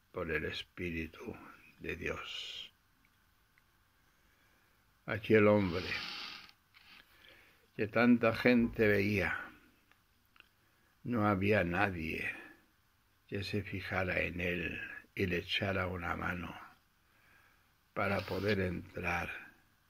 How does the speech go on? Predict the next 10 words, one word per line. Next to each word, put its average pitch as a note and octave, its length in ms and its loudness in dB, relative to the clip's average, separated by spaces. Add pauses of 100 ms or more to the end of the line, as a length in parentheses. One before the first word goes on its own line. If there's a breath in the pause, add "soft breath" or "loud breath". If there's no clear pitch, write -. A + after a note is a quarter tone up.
(140)
en G2 180 -2
aquellas F#2 560 -2
aguas F2 560 -4
milagrosas. E2+ 1200 -6 (2250 loud breath)
Pero F2+ 220 0
la F#2 220 -2
palabra F2 500 -4
de F2+ 180 -6
Jesús - 960 -6 (1500)
sí G2 460 0